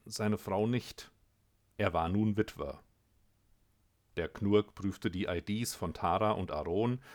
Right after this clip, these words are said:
trug verschiedene Dinge auf dem Formular ein, machte ein Kreuz hier und einen Haken dort. Das Formular war so klein bedruckt, dass Tara und Aaron, die dem Knurk gegenüber saßen,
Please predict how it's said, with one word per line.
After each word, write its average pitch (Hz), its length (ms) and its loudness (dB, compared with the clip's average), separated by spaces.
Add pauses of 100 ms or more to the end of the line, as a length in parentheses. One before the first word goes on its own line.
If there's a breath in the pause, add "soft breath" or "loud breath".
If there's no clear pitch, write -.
(120 loud breath)
trug 120 220 0
verschiedene 117 480 2
Dinge 120 260 0
auf 110 100 0
dem 110 160 0
Formular 98 600 2
ein, 104 280 2
machte 87 280 -2
ein 85 140 -2
Kreuz - 360 -6
hier 104 280 2
und 82 140 -6
einen 78 240 -6
Haken 80 340 -4
dort. - 380 -8 (460 loud breath)
Das - 100 -2
Formular 120 520 6
war 123 120 6
so 143 160 0
klein 123 480 -2
bedruckt, - 380 -2
dass - 160 -2
Tara 113 340 2
und 107 220 -2
Aaron, 113 480 2
die 107 100 -4
dem 85 220 -2
Knurk 110 420 2
gegenüber 92 500 0
saßen, 80 500 0